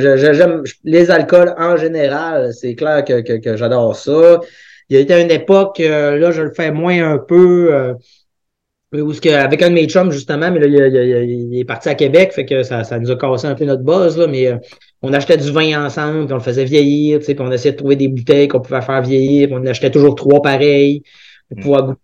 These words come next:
Speaker 1: suivre, tu sais, puis dire, « Ah oui, ok, la prochaine, on va en boire, euh, dans deux ans, ou, euh, ou on les boit tout de suite, euh, c'est, c'est prêt. » Fait que ça, j'aimais ça beaucoup.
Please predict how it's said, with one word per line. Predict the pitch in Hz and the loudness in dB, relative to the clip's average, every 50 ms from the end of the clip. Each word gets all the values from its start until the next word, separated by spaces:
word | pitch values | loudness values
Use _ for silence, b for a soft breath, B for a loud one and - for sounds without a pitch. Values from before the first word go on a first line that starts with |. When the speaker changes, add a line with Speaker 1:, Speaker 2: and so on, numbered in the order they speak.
| _ _ | _ _
Speaker 1:
suivre, | - - - 151 156 156 151 143 143 135 | -20 -14 -8 -6 -4 -4 -4 -4 -6 -10
tu | 120 - | -6 -4
sais, | - 143 | -4 -2
puis | 131 127 | 0 0
dire, « | 139 143 139 | 0 0 2
Ah | 147 147 156 | 2 4 4
oui, | 165 156 | 4 4
ok, | - - | 4 2
la | 156 143 - | 2 0 0
prochaine, | - 143 139 143 156 147 151 | 0 -2 -2 -2 -4 -4 -4
on | 135 127 | -4 -4
va | 127 | -4
en | 127 123 | -4 -2
boire, | 131 139 139 139 139 139 131 | 0 0 0 0 0 0 0
euh, | 127 127 127 123 127 127 127 123 123 123 127 127 | 0 -2 -2 -2 0 0 2 2 2 2 0 -2
dans | 120 135 127 127 | -2 -2 -2 -2
deux | 123 135 131 127 127 123 123 139 | 0 0 0 0 -2 -2 -4 -4
ans, | 143 143 143 143 143 143 143 139 131 | -4 -2 -2 -2 -4 -4 -4 -4 -4
ou, | 127 120 120 120 | -4 -2 -2 -2
euh, | 120 120 120 117 117 120 120 | -2 -4 -4 -2 -2 -2 -2
ou | 135 143 135 135 131 | 0 0 2 2 2
on | 127 135 131 | 2 2 2
les | 139 139 | 4 4
boit | 135 139 | 4 2
tout | 131 135 | 0 0
de | 127 - | -4 -6
suite, | - - - 139 143 143 - - | -12 -12 -8 -8 -8 -8 -6 -4
euh, | 135 131 123 123 123 123 | -2 0 0 0 -2 -4
c'est, | 117 - 123 120 117 | -2 -2 -2 0 0
c'est | 117 - 123 117 | 0 0 -2 0
prêt. » | 113 117 123 139 143 143 143 139 B B B B B B B B B _ | 0 0 0 0 2 0 0 -2 B B B B B B B B B _
Fait | - 120 | -12 -2
que | |
ça, | - - 151 | 2 2 4
j'aimais | 143 131 127 117 | 4 4 2 2
ça | - 135 | 2 0
beaucoup. | 131 127 127 - 143 160 175 190 185 | 0 -2 -2 0 2 2 2 2 0